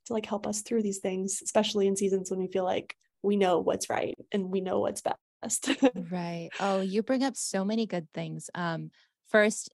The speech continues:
Speaker 2: is that, yes, Belshazzar obviously did not have wise counsel around him, nor did he seek it, because the minute he is terrified by this message on the wall,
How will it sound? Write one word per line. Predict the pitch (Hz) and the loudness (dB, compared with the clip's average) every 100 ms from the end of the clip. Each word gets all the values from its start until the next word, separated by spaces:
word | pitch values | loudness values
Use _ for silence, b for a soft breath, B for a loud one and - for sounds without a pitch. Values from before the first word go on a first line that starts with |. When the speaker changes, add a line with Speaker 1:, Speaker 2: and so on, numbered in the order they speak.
| - | 2
Speaker 2:
is | 185 170 165 - _ _ | 4 4 2 -2 _ _
that, | 180 170 165 160 - _ - | 0 2 4 2 -2 _ 0
yes, | 185 156 151 - 180 | 4 4 2 -4 0
Belshazzar | 175 - 185 170 165 160 160 | 0 0 -2 0 2 2 0
obviously | 170 170 180 175 - 165 160 | -2 0 -2 -4 -2 -2 -2
did | 165 170 | -4 -4
not | 160 156 165 | -4 -4 0
have | 180 165 | 0 0
wise | 165 165 175 | -2 -2 -4
counsel | - 165 170 - 190 180 | -4 -6 -4 -2 -2 0
around | 175 170 170 - | -2 -2 -4 -4
him, | 170 175 | -4 -4
nor | 170 180 196 | -2 0 2
did | 208 | 0
he | 202 180 | -2 -6
seek | - 165 175 175 | -4 -6 -6 -2
it, | 175 202 _ b b b | -2 -2 _ b b b
because | 190 196 202 | 2 2 4
the | |
minute | 190 185 202 208 | 4 4 4 0
he | - 185 175 175 - | -2 0 2 0 0
is | 160 165 | -2 -4
terrified | - 180 180 - 170 170 | 0 2 2 2 0 0
by | 165 165 | -2 -2
this | 170 - | -4 -4
message | 160 - 160 160 | -6 -4 -6 -4
on | 156 | -6
the | 160 | -4
wall, | 160 202 175 160 175 | 2 4 6 6 2